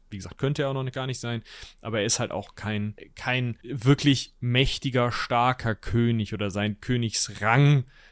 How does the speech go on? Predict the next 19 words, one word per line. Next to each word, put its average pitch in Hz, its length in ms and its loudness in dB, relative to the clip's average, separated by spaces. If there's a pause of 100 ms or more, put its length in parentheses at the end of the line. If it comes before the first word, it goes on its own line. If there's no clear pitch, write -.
(120)
in 135 200 4
Schweden 123 500 4
ist 110 160 -2
nicht 117 160 -2
so 107 100 -4
mächtig 101 440 -6
und 104 100 -8
stark, 110 480 0 (160)
weil 113 400 6
er 120 160 2
zwar 107 540 4 (100)
relativ 127 640 0
viel 117 180 -4
Ländereien 107 760 2
im 101 100 2
Hintergrund 104 840 -2
hat, 107 160 -4
weil 104 160 0
seine 95 420 0